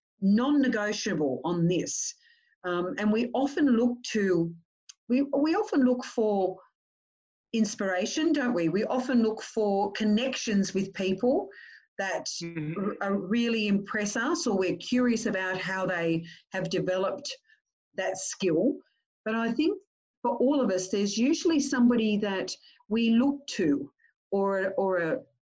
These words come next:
Speaker 1: an occasion that's been so monumental in our life that it has altered the way we, we actually show up each day. What about for you?
Speaker 2: When you ask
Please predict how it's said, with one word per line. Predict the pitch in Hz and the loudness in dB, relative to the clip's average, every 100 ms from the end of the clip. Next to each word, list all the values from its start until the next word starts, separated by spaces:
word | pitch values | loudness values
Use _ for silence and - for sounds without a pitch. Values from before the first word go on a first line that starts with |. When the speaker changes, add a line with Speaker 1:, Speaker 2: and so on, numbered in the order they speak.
| - | -8
Speaker 1:
an | 185 | -4
occasion | 190 - 214 240 226 | -4 -4 -2 0 0
that's | 202 - | 0 -2
been | - 185 175 | -4 -2 -2
so | - 262 247 | -4 -2 0
monumental | 233 214 196 185 185 185 180 | 2 4 2 2 0 0 0
in | 170 | 0
our | 156 151 | 0 0
life | 151 143 214 - | 0 0 -2 -4
that | 190 160 - - _ _ _ | -4 -4 -6 -20 _ _ _
it | 202 196 | -4 -4
has | - 208 190 190 - | -6 -4 -4 -4 0
altered | 220 233 226 - | 0 2 0 -2
the | |
way | 175 180 175 | -2 -2 0
we, | 165 165 170 170 - _ | 2 2 2 -2 -12 _
we | - 175 | -2 -2
actually | 180 - 175 | -2 -4 -2
show | 165 - 170 160 | -2 -2 -2 0
up | 127 | 0
each | 160 143 - | 0 0 0
day. | 160 151 - - _ _ _ | -4 -4 -4 -8 _ _ _
What | 240 294 | 0 2
about | 277 233 - | 0 -2 -4
for | 226 | 0
you? | 202 202 147 - - _ _ _ _ _ _ _ _ _ _ _ _ _ 285 | 2 4 2 -4 -12 _ _ _ _ _ _ _ _ _ _ _ _ _ -4
Speaker 2:
When | 220 254 | 0 4
you | 277 269 - - - | 4 2 -4 -8 -6
ask | 285 | -6